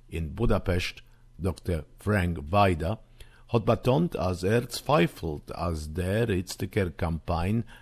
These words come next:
zu der Wissensicht dem Emes wegen Wallenberg wird gelungen. Weida ist euch gewesen, ein führender Kämpfer in der Kampagne zu Bayern Wallenbergen wie ein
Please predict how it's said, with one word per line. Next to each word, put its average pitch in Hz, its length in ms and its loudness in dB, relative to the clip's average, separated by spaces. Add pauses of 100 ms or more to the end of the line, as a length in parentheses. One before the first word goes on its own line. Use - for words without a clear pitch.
(140)
zu - 120 -10
der 85 240 0
Wissensicht 98 560 0
dem 82 240 -2
Emes 95 580 2
wegen 85 440 -2
Wallenberg 95 640 -2 (240)
wird 85 360 -4
gelungen. 90 540 0 (960)
Weida 104 560 2
ist 82 580 -6
euch 107 360 2
gewesen, 92 500 0
ein 78 140 -4
führender 90 420 -2
Kämpfer 87 640 -4
in 98 80 0
der 87 140 0
Kampagne 85 640 -2 (440)
zu 90 140 -2
Bayern 98 540 4
Wallenbergen 95 800 2
wie 92 140 2
ein 87 220 -2